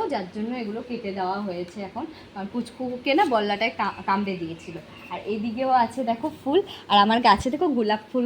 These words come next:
গাছে গোলাপ ফুল হয়েছে কত ছোট ছোট, দেখো গরমের জন্য না ফুলগুলো বাড়ছে না। আর গাছটা জানি না নজর লেগেছে নাকি,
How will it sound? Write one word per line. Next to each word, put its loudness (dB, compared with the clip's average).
গাছে 2
গোলাপ 6
ফুল 6
হয়েছে 6
কত 8
ছোট 8
ছোট, 2
দেখো -6
গরমের 10
জন্য 8
না 8
ফুলগুলো 6
বাড়ছে 4
না। 0
আর 0
গাছটা 0
জানি 2
না 6
নজর 4
লেগেছে 2
নাকি, 0